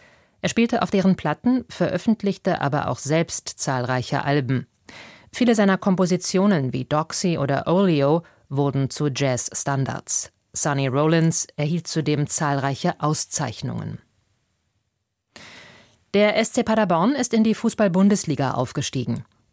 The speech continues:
Der Zweitliga-Dritte schlug den Bundesliga-Sechzehnten V F L Wolfsburg im Rückspiel der Relegation mit zwei zu eins nach Verlängerung. Das Hinspiel war null zu null ausgegangen.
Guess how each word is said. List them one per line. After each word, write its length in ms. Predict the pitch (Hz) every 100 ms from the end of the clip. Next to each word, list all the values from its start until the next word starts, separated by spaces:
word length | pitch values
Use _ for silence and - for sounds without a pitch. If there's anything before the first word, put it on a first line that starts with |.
| -
Der 180 | 135 -
Zweitliga-Dritte 1040 | - 151 147 156 147 143 139 165 254 269
schlug 360 | - 214 202 -
den 240 | 165 147
Bundesliga-Sechzehnten 1500 | 165 214 208 175 165 147 120 160 - - 170 147 - - 131
V 300 | - 143 131
F 100 | 131
L 220 | 131 131 131
Wolfsburg 580 | 160 - - 156 139 - - - -
im 180 | 180 180
Rückspiel 400 | 220 - 247 233
der 160 | 196
Relegation 600 | 185 180 170 - 160 185
mit 160 | 196 170
zwei 360 | - - 165 175
zu 220 | - 202
eins 360 | 127 127 -
nach 160 | 139 127
Verlängerung. 720 | - 165 151 139 110 120 123 _ _ -
Das 120 | 139
Hinspiel 540 | - 196 - 208 190 170
war 160 | 165
null 180 | 156 139
zu 180 | - 185
null 280 | 165 151 -
ausgegangen. 720 | - - - 120 110 110